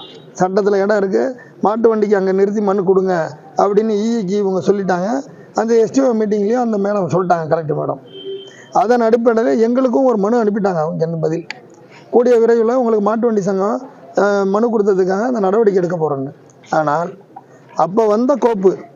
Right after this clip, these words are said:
ரெண்டாயிரத்தி இருபத்தி ரெண்டுல அஞ்சாவது மாசம் வந்த கோப்பு, இன்னைய வரைக்கும் தாசில்தார் டேபிள்லயே தான் இருக்கு. ஆர் டி ஓக்கு அவங்க அனுப்பிட்டாங்க. குறிச்சி சித்தமல்லி குவாரியினுடைய இது பண்ணி, ஆய்வு பண்ணி எங்களுக்கு அனுப்புங்கன்னு சொல்லிட்டாங்க. அவங்களும் அனுப்பி, அனுப்பி வருவோம்னு சொல்லி எங்களுக்கும் பதில் கொடுத்துட்டாங்க.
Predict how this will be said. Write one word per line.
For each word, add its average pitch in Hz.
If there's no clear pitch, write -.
ரெண்டாயிரத்தி 226
இருபத்தி 214
ரெண்டுல 196
அஞ்சாவது 214
மாசம் 185
வந்த 165
கோப்பு, 190
இன்னைய 247
வரைக்கும் 240
தாசில்தார் 226
டேபிள்லயே 196
தான் 185
இருக்கு. 139
ஆர் 196
டி 220
ஓக்கு 214
அவங்க 196
அனுப்பிட்டாங்க. 208
குறிச்சி 262
சித்தமல்லி 214
குவாரியினுடைய 208
இது 202
பண்ணி, 202
ஆய்வு 220
பண்ணி 214
எங்களுக்கு 202
அனுப்புங்கன்னு 196
சொல்லிட்டாங்க. 190
அவங்களும் 247
அனுப்பி, 220
அனுப்பி 214
வருவோம்னு 220
சொல்லி 220
எங்களுக்கும் 226
பதில் 202
கொடுத்துட்டாங்க. 165